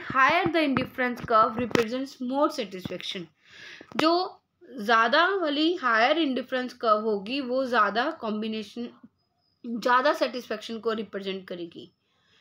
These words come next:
इंडिफरेंस मैप में भी हमने यही स्टडी किया था, higher the indifference curve represents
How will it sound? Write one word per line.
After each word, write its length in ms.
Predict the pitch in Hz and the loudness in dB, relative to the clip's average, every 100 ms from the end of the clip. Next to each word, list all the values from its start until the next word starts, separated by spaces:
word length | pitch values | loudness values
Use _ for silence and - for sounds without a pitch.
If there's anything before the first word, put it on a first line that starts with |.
| _ _ | _ _
इंडिफरेंस 560 | 285 285 330 349 349 - | 0 0 0 0 0 0
मैप 240 | 302 285 294 | 2 2 2
में 140 | 302 | 0
भी 100 | 277 | 2
हमने 200 | 302 285 | 0 0
यही 260 | 294 277 262 | -2 -2 -4
स्टडी 320 | 269 277 233 | -4 -6 -6
किया 240 | 233 240 226 | -6 -2 -2
था, 160 | 262 277 240 | -2 -4 0
higher 300 | 226 254 302 | 2 4 2
the 160 | 285 | 2
indifference 520 | 269 247 - 254 247 - | 0 -4 -6 -6 -8 -4
curve 300 | 233 226 233 | 2 2 2
represents 500 | 233 240 233 254 | -4 -4 -4 -6